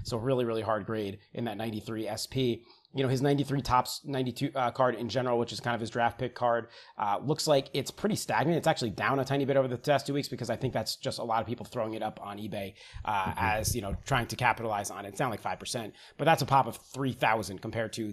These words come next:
Speaker 1: the pops of that S P foil. So, yeah, I think the really high-end Jeter stuff you're gonna see increase. And I have a couple one-on-one Jeter autos from, like, Topps archives and things like that that I've thought about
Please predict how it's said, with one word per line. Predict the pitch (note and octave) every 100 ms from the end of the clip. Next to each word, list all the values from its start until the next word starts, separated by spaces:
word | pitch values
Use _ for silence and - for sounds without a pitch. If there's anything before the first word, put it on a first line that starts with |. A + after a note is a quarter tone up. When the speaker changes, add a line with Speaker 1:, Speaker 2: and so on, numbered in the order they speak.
| -
Speaker 1:
the | G#2 G2+
pops | A#2 G2 -
of | A2+ G#2+ E2+
that | G2+
S | G2+ -
P | A2
foil. | - G#2+ G2
So, | - A#2 - -
yeah, | - C3
I |
think | D#3+ D3
the |
really | B2+ C3 B2
high-end | B2+ A#2+
Jeter | G#2+ A#2 A2
stuff | - G2+ A2+
you're | G#2+
gonna | G2+
see | - A#2 G#2 G#2 - - -
increase. | C3+ - E3+ D3
And | D3+
I |
have | E3
a |
couple | E3+ C3+
one-on-one | C3 C#3+ C3 B2+
Jeter | A#2 C3 A2+
autos | G2+ B2+ B2 B2
from, | B2+
like, | A2 -
Topps | A#2 A2+
archives | G#2+ A2+ A2+ A2+
and | A#2
things | A#2+ A2
like | A2+ A2
that | A2+ A2+
that | A2 G#2 - - -
I've | B2
thought | - D#3 C3+
about | A#2 G#2+ G2+ -